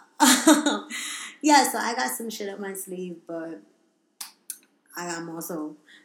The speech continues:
really busy. But, um, I plan on, I plan on picking up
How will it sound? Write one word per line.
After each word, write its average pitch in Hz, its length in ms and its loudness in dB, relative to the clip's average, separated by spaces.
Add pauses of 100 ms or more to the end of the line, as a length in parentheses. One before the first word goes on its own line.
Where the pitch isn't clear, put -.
(100)
really 180 320 -4
busy. 165 500 -6 (680)
But, 160 360 -6
um, 160 600 -8 (520)
I 185 80 -10
plan 208 380 -6
on, 190 380 -10 (160)
I 175 60 -14
plan 196 280 -10
on 190 140 -10
picking 190 300 -12
up 180 220 -14